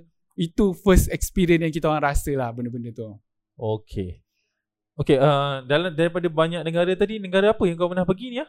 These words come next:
Speaker 2: Ah, nak kena sebut negara apa?
Speaker 1: Alamak, banyaknya.
Speaker 2: Ha.
Speaker 1: Okey, kita ambil Asia dululah.
Speaker 2: Hmm.
Speaker 1: Brunei,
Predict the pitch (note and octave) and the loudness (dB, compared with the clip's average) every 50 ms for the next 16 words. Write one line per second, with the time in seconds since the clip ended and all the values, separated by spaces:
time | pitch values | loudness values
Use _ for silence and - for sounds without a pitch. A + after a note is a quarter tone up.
0 | _ _ - E3+ E3 - D3+ D#3+ D#3 D3+ D3 C#3+ D3+ E3+ D3 D#3 E3 D#3+ D#3 A#2+ | _ _ -8 -8 -8 -8 -10 -12 -12 -10 -10 -8 -8 -8 -6 -6 -4 -4 -4 -4
1 | - _ _ _ _ _ _ - C3 C#3+ C3+ B2+ A#2+ A#2 A2 G2+ F#2+ - _ _ | -6 _ _ _ _ _ _ -10 -6 -4 -4 -4 -4 -6 -8 -10 -12 -16 _ _
2 | _ _ _ - - C#3 C3 C3+ C#3 B2+ - B2 C3 C3+ C3+ D3+ E3 D3+ A#2 - | _ _ _ -14 -10 -8 -8 -8 -8 -10 -8 -8 -8 -8 -6 -4 -4 -4 -4 -8
3 | - - - A#2+ G#2+ F#2+ F2 - _ _ _ _ _ _ _ _ _ _ _ - | -12 -14 -10 -8 -8 -8 -10 -14 _ _ _ _ _ _ _ _ _ _ _ -6
4 | C#3 D3+ C3+ A#2 C#3 C3 C#3+ C#3+ C#3+ C#3 C3 C3+ C3+ - - C#3+ C3+ C#3 B2+ B2+ | -4 -2 -2 -2 -2 -2 -2 -2 -2 -2 -4 -4 -4 -4 -4 -4 -2 -2 -2 0
5 | C3+ C3+ B2 B2 - - _ - A#2 A2 G#2 G2+ _ _ _ _ _ _ _ _ | 0 0 0 -2 -6 -16 _ -20 -20 -20 -20 _ _ _ _ _ _ _ _ _
6 | _ _ _ C#3 B2 A#2 A2+ A#2 B2+ C#3+ G3 C4+ D4 | _ _ _ -2 0 0 2 2 0 0 0 0 -2